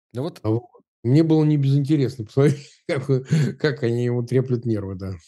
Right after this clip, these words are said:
Speaker 1: Они ему треплют нервы? Или вот, вот это все интервью? Дудь ему дал огромную площадку, в общем-то, это
Speaker 2: Да.
Speaker 1: большой пиар.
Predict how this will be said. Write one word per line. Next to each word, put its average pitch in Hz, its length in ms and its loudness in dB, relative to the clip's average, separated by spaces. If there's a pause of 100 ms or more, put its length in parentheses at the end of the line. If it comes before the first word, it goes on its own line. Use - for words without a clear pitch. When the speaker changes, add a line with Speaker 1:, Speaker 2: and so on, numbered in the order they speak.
(100)
Speaker 1:
Они 135 160 -4
ему 151 140 -2
треплют 165 360 -4
нервы? 214 300 -2
Или 160 180 -2
вот, 180 200 -6
вот 170 140 -8
это 190 160 -8
все 185 220 -4
интервью? 180 440 -4
Дудь 180 220 -6
ему 170 140 -8
дал 160 180 -4
огромную 170 360 -6
площадку, 160 520 -14
в 107 60 -12
общем-то, 117 320 -12
это 123 160 0
Speaker 2:
Да. 139 180 6
Speaker 1:
большой 143 220 0
пиар. 113 400 -4